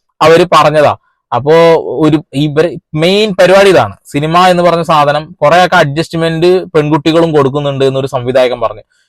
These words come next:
"എങ്ങോട്ട്, ഇങ്ങോട്ട് വന്നിട്ട് കിടക്കാൻ ഞാൻ തയ്യാറാണ്, എനിക്ക് സിനിമയിലെ ചാൻസ് മതി" എന്ന് പറയുന്ന പെൺകുട്ടികളുണ്ട്.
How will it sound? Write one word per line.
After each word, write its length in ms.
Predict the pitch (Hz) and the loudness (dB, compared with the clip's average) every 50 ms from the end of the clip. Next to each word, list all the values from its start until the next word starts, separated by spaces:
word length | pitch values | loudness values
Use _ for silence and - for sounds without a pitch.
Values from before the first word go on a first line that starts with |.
| _ - | _ -4
"എങ്ങോട്ട്, 440 | 143 147 160 165 175 185 190 170 175 | -4 -2 0 2 2 2 2 2 0
ഇങ്ങോട്ട് 440 | 165 160 175 190 208 220 202 190 208 | -2 0 0 0 2 2 2 2 2
വന്നിട്ട് 360 | 190 165 151 147 143 139 170 | 2 2 2 0 -2 -2 -2
കിടക്കാൻ 540 | 165 160 151 135 131 131 - - 147 143 139 | -2 0 0 0 0 -2 -4 -2 -4 -2 -2
ഞാൻ 180 | 135 127 127 120 | -4 -8 -6 -4
തയ്യാറാണ്, 680 | 127 117 117 117 117 107 110 104 104 104 104 98 87 - _ - | -2 -2 0 0 0 0 -2 -2 -4 -4 -6 -12 -14 -16 _ -12
എനിക്ക് 440 | 123 123 123 131 127 127 127 123 117 | -12 -12 -10 -10 -10 -10 -10 -12 -14
സിനിമയിലെ 520 | - - 131 127 127 127 127 123 117 120 | -14 -12 -10 -10 -8 -6 -6 -6 -6 -8
ചാൻസ് 420 | 117 - 123 113 113 120 - - 127 | -8 -8 -10 -10 -10 -10 -12 -12 -10
മതി" 320 | 113 107 104 98 104 - _ _ _ _ _ _ - | -8 -8 -8 -10 -12 -18 _ _ _ _ _ _ 0
എന്ന് 260 | 160 170 175 185 196 | 0 2 2 0 0
പറയുന്ന 300 | 180 175 165 165 165 170 | 0 0 0 0 0 -2
പെൺകുട്ടികളുണ്ട്. 880 | 165 165 147 131 135 120 127 117 117 104 101 98 101 110 120 113 - | -2 -4 -2 -2 -4 -4 -4 -4 -4 -6 -6 -10 -10 -10 -10 -10 -10